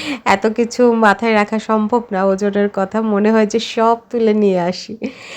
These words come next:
কিন্তু স্ট্রবেরি আসলে খুবই সেনসিটিভ, এটা বাসায় আনতে আনতে, আমাদের বাসা থেকে কিন্তু খুবই কাছে, আহ, আধা ঘন্টার মতো লাগে, কিন্তু তারপরেও বাসায় আনতে আনতেই অর্ধেক, মানে একটার চাপেই আরেকটা থেতলে গিয়েছিল,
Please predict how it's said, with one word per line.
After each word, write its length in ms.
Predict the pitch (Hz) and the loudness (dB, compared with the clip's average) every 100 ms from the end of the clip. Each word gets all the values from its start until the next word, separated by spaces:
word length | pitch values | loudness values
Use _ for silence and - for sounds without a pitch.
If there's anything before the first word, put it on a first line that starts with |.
| - - | -16 -8
কিন্তু 220 | 233 214 | -4 -2
স্ট্রবেরি 540 | 220 - 214 196 214 202 | -4 2 2 4 2 2
আসলে 280 | 202 - 214 | 0 -4 -6
খুবই 340 | - 233 240 | -6 -4 -4
সেনসিটিভ, 640 | 226 220 202 208 208 233 240 | -2 -2 -2 -4 -4 -4 -2
এটা 420 | 190 - 196 196 - - | -4 -2 -4 -4 -8 0
বাসায় 360 | 180 196 240 214 | 2 2 0 0
আনতে 360 | 196 190 202 | 0 -2 -2
আনতে, 340 | 202 208 220 226 | 0 0 0 0
আমাদের 360 | 202 202 214 | 0 0 0
বাসা 240 | 190 190 208 | 0 -2 -6
থেকে 240 | 214 220 | -4 -2
কিন্তু 220 | 220 220 - | -2 -6 -8
খুবই 300 | 254 233 233 | -4 -2 -2
কাছে, 400 | 170 160 - 214 - - - - - - - | -2 -4 -6 -10 -12 -20 -20 -20 -20 -20 -8
আহ, 360 | 156 165 - | -6 -4 0
আধা 200 | 175 180 | 0 0
ঘন্টার 380 | 180 180 180 180 | 0 -2 -4 -4
মতো 200 | 165 165 | -4 -4
লাগে, 340 | 160 143 170 240 - - _ - | -4 -2 -4 -8 -12 -20 _ -2
কিন্তু 360 | 214 196 226 220 - | -2 -2 -8 -6 0
তারপরেও 520 | 196 196 - 208 247 | 2 2 -2 0 0
বাসায় 360 | 233 202 - 196 | 2 0 0 -2
আনতে 320 | 180 185 196 | -2 0 0
আনতেই 340 | 190 196 226 | 0 0 2
অর্ধেক, 360 | 185 156 - 107 - _ _ | 2 0 -6 -10 -12 _ _
মানে 340 | 180 160 170 165 - | -10 -6 -4 -2 -2
একটার 400 | 196 - 220 220 - | -4 -2 -2 -2 0
চাপেই 420 | 202 - 247 233 | 0 0 0 2
আরেকটা 360 | 180 185 - | 2 0 -6
থেতলে 380 | 185 202 - 175 | -8 -8 -8 -8
গিয়েছিল, 540 | 175 - - - - | -8 -10 -10 -12 -12